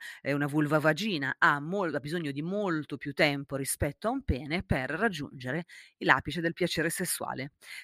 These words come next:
perché siamo, dal punto di vista fisiologico, vulve e peni, dal punto di vista fisiologico, sono, eh, programmati in maniera un po' diversa.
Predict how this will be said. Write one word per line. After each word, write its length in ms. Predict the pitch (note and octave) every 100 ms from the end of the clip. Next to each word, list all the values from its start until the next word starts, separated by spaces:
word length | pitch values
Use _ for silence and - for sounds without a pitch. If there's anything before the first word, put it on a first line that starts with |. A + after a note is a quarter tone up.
| -
perché 240 | D3+ E3+
siamo, 340 | D#3+ E3+ D3 D3
dal 160 | D3+
punto 260 | D3+ E3 D#3+
di 120 | E3+
vista 300 | F3 E3 C3+
fisiologico, 880 | - D#3 E3 A#3 B2 C3+ F3 - A#3 - -
vulve 520 | C#3+ F#3 G3 C3+ C#3 -
e 140 | E3+
peni, 500 | - C3+ C3+ F#3 G#3
dal 140 | D3
punto 240 | - D3+ C#3+
di 80 | F3
vista 260 | F3+ C3
fisiologico, 1160 | B2+ C#3 C3 C3+ C#3+ D3+ C3+ B2+ C#3 - G#3+ B3
sono, 460 | - - D#3+ D#3+ E3+
eh, 540 | D#3+ D3+ C#3+ C#3 C3+ C#3+
programmati 800 | E3+ F#3+ A#3 G3 - - E3 G3
in 60 |
maniera 380 | A3 B3+ B2+ D3
un 80 | D3+
po' 140 | -
diversa. 540 | D#3 D3 - - -